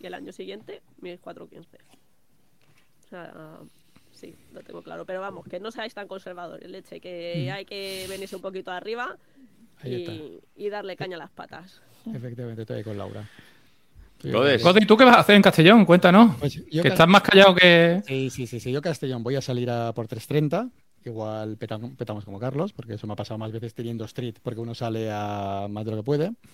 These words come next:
Speaker 2: Entonces, tres treinta, tres treinta y cinco me moveré ahí y Valencia bajar de tres treinta.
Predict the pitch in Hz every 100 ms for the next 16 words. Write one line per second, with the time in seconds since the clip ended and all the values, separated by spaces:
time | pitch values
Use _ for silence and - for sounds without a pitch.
0 | _ _ _ _ 139 131 120 143 139 139
1 | 139 135 139 139 131 127 131 127 123 123
2 | 127 135 165 226 _ _ _ _ 127 98
3 | 95 110 95 101 98 98 98 90 98 -
4 | 98 92 101